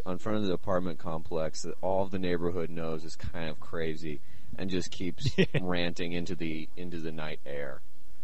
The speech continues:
Speaker 1: And he's just a fixture in the neighborhood, essentially, is what he is now.
Speaker 2: Mm-hmm. Yeah, Bill O'Reilly sort of epitomizes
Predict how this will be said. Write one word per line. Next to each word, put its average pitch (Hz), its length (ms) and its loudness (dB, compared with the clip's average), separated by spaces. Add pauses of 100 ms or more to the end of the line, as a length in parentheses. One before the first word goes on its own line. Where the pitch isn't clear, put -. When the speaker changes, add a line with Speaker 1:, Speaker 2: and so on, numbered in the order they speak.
(320)
Speaker 1:
And 78 400 0 (120)
he's 113 180 0
just 143 140 2 (100)
a 95 100 2
fixture 110 640 2
in 87 140 0
the 82 80 0
neighborhood, 78 640 0
essentially, 67 640 -2
is - 140 0
what 62 140 0
he 71 100 0
is 57 320 0
now. 58 260 0
Speaker 2:
Mm-hmm. 98 240 2 (960)
Yeah, 135 180 6
Bill 165 320 6
O'Reilly 170 340 6
sort 147 220 4
of 117 100 4
epitomizes 113 960 2